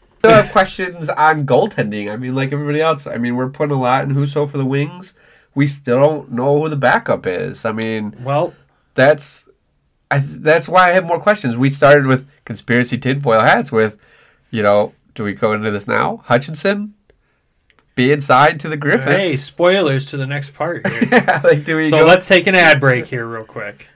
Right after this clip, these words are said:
Speaker 1: All
Speaker 2: And
Speaker 1: right,
Speaker 2: let's
Speaker 1: are,
Speaker 2: dive in.
Speaker 1: are you, are you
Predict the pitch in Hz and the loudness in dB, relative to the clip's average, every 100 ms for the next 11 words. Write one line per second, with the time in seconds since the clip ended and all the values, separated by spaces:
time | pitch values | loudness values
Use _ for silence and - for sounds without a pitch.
0 | _ - 110 107 107 - 143 135 120 117 | _ -8 -4 -2 -2 -2 0 2 0 -6
1 | - _ _ 113 113 110 - - 104 107 | -14 _ _ -4 -2 -4 -8 -10 -6 -4
2 | 107 104 | -4 -6